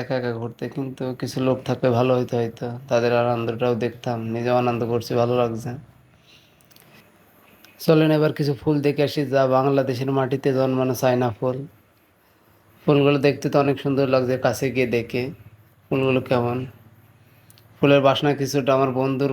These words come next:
তিন দিন গোসল না করা গায়ের মতো অবস্থা। যাক, ভালোই লাগছে ফুলগুলো দেখতে। ওই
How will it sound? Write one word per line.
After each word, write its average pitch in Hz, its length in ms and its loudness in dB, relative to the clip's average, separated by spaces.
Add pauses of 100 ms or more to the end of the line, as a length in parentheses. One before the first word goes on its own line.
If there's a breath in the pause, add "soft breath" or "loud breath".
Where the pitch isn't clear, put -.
(120)
তিন 139 220 -2
দিন 135 180 -2
গোসল 131 320 -2
না 127 60 0
করা 131 260 4
গায়ের 127 240 4
মতো 123 180 -4 (100)
অবস্থা। 120 320 -4 (140)
যাক, 127 140 -2 (100)
ভালোই 123 300 0
লাগছে 120 280 -2
ফুলগুলো 120 400 -2
দেখতে। 120 220 -6 (300)
ওই 135 120 -2